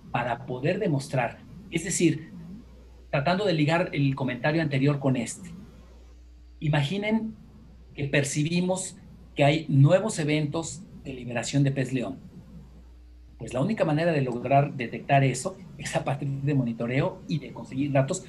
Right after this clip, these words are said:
para presentarlo de manera seria. Ustedes saben que un gobierno, por la pura posibilidad de decir, "Es muy posible que sigan liberando", pues no puede actuar de esta manera. Y ahí es donde me parece que nosotros como buzos podemos contribuir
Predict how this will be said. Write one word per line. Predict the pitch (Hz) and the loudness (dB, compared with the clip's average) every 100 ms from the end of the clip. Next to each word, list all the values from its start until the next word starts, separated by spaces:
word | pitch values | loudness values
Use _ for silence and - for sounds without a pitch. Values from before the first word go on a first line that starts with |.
| - - | -8 0
para | 135 113 | 0 0
presentarlo | 120 - 117 117 135 143 | -6 -6 -4 2 4 4
de | 123 | 2
manera | 110 113 110 | 0 -2 -2
seria. | - 92 - - - - - - - - - - | -4 -10 -14 -18 -20 -20 -20 -20 -20 -20 -20 -8
Ustedes | - 160 | -4 2
saben | 170 175 139 | 4 2 2
que | |
un | 156 | 2
gobierno, | 165 160 156 147 151 160 - - - | 2 2 2 2 0 -2 -6 -14 -8
por | 127 | -2
la | 117 113 | -2 2
pura | 165 175 | 4 6
posibilidad | 170 139 135 123 123 127 143 | 4 -2 -2 -2 0 4 6
de | 139 | 6
decir, | 117 113 143 151 - - - | 2 2 6 6 4 -16 -18
"Es | - - | -18 -14
muy | - 240 | -6 -6
posible | - 143 170 165 | -2 -2 0 -2
que | 135 | -2
sigan | 135 151 147 | -2 0 2
liberando", | 120 110 117 131 185 226 - - - - - - | 2 2 2 4 4 2 -6 -20 -20 -20 -20 -8
pues | 117 | -2
no | 127 | -2
puede | 131 123 | -2 -4
actuar | - 110 | -4 -4
de | 110 | -4
esta | - 104 | -6 -8
manera. | 95 87 - - - - - - - - - | -8 -12 -16 -18 -18 -18 -20 -20 -20 -16 -6
Y | 127 | -4
ahí | 180 | -2
es | |
donde | 196 175 | -2 -2
me | 143 | 0
parece | 143 143 170 | 0 -2 -4
que | 151 | -4
nosotros | 139 147 | -4 -6
como | - 151 | -8 -6
buzos | 139 147 196 - - - | -4 -6 -8 -12 -18 -10
podemos | 143 143 185 | -2 0 0
contribuir | 175 139 135 135 233 262 | 0 0 2 4 6 4